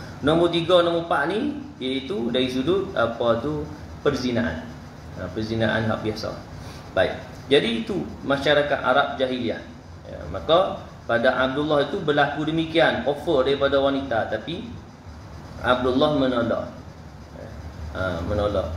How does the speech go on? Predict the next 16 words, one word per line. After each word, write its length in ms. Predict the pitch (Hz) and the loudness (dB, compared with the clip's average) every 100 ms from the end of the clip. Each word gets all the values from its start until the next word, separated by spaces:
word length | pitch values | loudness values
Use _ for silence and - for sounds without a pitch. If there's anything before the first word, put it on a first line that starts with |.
| 98 | -4
Ya, 160 | 107 110 | -2 0
kerana 400 | 113 123 156 135 - 135 - | 2 4 4 2 -2 -8 -10
apa 260 | - 117 117 113 | -10 -6 -2 -2
tu 160 | 113 131 120 | 0 -4 -4
kita 160 | 113 | -6
sebutkan 640 | 110 110 110 110 - 151 165 - - - - - | -6 -4 -4 -2 2 2 0 -6 -12 -14 -12 2
lahirnya 480 | 110 120 151 143 | 2 4 2 4
Nabi 320 | 127 135 156 151 | 4 2 0 -2
sallallahu 560 | 139 127 123 131 131 | 0 0 0 0 2
alaihi 400 | 113 120 123 120 | 0 0 0 0
wasallam 640 | 117 110 110 117 143 151 139 | 0 2 2 4 4 2 0
daripada 560 | 117 117 113 123 127 | -2 -2 0 2 2
nasab 400 | 117 117 139 123 | 0 0 0 0
yang 160 | 120 113 | -2 0
paling 240 | 117 120 | 0 2
baik. 320 | 113 107 101 | 0 0 -2